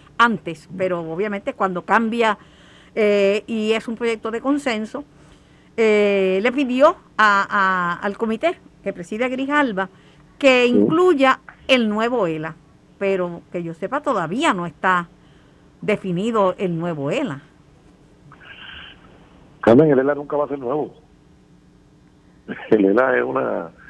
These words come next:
Speaker 2: una pieza de la antigüedad política de Puerto Rico. Caduca, eh,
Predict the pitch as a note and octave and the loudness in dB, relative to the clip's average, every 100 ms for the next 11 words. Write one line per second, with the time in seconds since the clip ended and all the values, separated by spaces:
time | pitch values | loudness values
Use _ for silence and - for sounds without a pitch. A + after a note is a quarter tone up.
0 | - - - - - - - - G2 A#2+ | -18 -16 -16 -14 -14 -16 -20 0 6 6
1 | A#2 A2+ A2+ A#2+ A2+ G2+ F#2 E2+ - G2+ | 4 0 2 -2 -2 -6 -10 -16 -20 -2
2 | G#2+ G#2+ F#2 G#2 G2 F#2+ G2 - - _ | 0 0 -4 -6 -2 0 -2 -6 -20 _
3 | _ - B2 A2 - B2+ A#2+ A2+ G#2+ A#2 | _ 0 0 0 -4 -4 -4 -10 -8 -6
4 | G2 G2 G2+ - - _ - - - - | -6 -6 -8 -8 -20 _ -20 -20 -20 -20
5 | - - - - - - - B2 G#2+ C3 | -20 -20 -20 -20 -20 -20 -2 2 4 4
6 | C#3+ G#2 F2+ - _ - - - - - | 0 -8 -10 -20 _ -20 -20 -20 -20 -20
7 | _ - G2 F2+ F2 | _ -4 0 0 -2